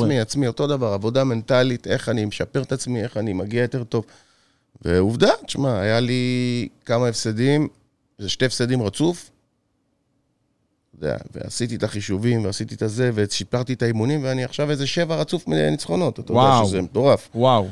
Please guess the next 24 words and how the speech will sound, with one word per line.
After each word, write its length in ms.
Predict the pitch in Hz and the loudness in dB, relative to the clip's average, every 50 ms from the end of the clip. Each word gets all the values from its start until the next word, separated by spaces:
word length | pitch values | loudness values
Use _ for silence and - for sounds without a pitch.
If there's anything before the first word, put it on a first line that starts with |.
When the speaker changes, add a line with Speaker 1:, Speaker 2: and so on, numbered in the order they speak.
| 113 - - | -6 -4 -2
Speaker 2:
כן, 160 | 147 147 143 | 0 2 2
הבנתי 240 | 123 143 147 175 160 | 4 2 2 2 2
שגם 340 | - 151 135 139 135 139 | 2 2 4 4 4 4
לא 100 | 135 139 | 4 4
מזמן 240 | 143 139 131 135 139 | 4 4 2 2 4
היה 80 | 139 135 | 4 4
לך 120 | 131 113 135 | 4 2 0
קרב, 260 | - - 139 139 135 | 0 2 2 2 2
ניצחת 320 | 127 117 - 139 - - | 2 2 0 0 0 0
מישהו 260 | 139 135 127 - 151 | 0 0 0 0 -2
צעיר 280 | - - 139 135 135 135 | 0 2 4 4 4 2
ממך 180 | 139 127 - 127 | 0 0 2 2
באיזה 320 | 117 120 120 110 120 127 | 2 4 2 4 4 2
עשר 220 | 131 - - 127 | 2 2 0 -2
שנים. 360 | 123 - 131 123 110 95 87 82 - _ _ _ _ _ _ _ _ _ _ _ - - | -2 -2 0 0 0 -2 -4 -6 -10 _ _ _ _ _ _ _ _ _ _ _ -14 -10
Speaker 1:
גם 260 | - 82 82 92 98 | -6 -6 -6 -6 -4
זה, 440 | 98 110 117 143 165 165 151 117 98 | -2 0 2 4 4 4 4 4 2
גם 100 | 95 90 | 0 0
שלוש 360 | 90 - - 85 117 156 - 233 | 0 0 0 0 0 0 -2 -2
הקרבות 360 | - 254 254 240 220 185 151 | -2 0 0 0 0 2 2
האחרונים 380 | 127 107 107 110 113 110 98 | 0 0 0 0 0 0 0
שלי, 220 | 90 - 92 92 92 | 0 -2 -2 -2 -2
זה 140 | 90 92 92 | 0 0 0
היה 360 | 92 92 90 92 90 90 95 | 0 0 -2 -2 -4 -4 -6